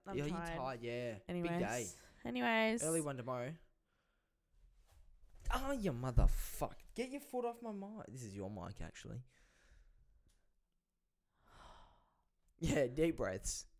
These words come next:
Speaker 1: Thank you for listening to the His First Has podcast. Hope you enjoyed our, uh, little domestic we had
Speaker 2: It's not
Speaker 1: here.
Speaker 2: domestic.
Speaker 1: All right.
Speaker 2: We live in Elizabeth.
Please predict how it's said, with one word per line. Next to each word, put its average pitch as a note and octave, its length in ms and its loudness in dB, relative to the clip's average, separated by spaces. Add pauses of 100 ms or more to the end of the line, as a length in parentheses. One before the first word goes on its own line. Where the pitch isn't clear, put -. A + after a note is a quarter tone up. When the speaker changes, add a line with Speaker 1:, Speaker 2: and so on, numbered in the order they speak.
(720)
Speaker 1:
Thank B3 320 -8
you B3 260 -6
for G#3 100 -4
listening G#3 340 -6
to - 80 -16
the G#3+ 60 -10
His G#3 180 -10
First A#3+ 240 -10
Has C4+ 140 -4 (480)
podcast. - 420 -4 (320)
Hope C4 260 8
you B3 100 -2
enjoyed A3 320 4
our, G3 440 8
uh, F#3+ 40 2 (260)
little G#3 400 4 (280)
domestic B3 760 4
we E3 180 -2
had E3 280 -2
Speaker 2:
It's - 80 -10
not F3 60 -6
Speaker 1:
here. F3+ 300 0
Speaker 2:
domestic. F2+ 720 -4
Speaker 1:
All F3+ 60 -2
right. E3 460 0
Speaker 2:
We B2 80 -4
live C3+ 140 0
in A2 80 -4
Elizabeth. G#2+ 520 -4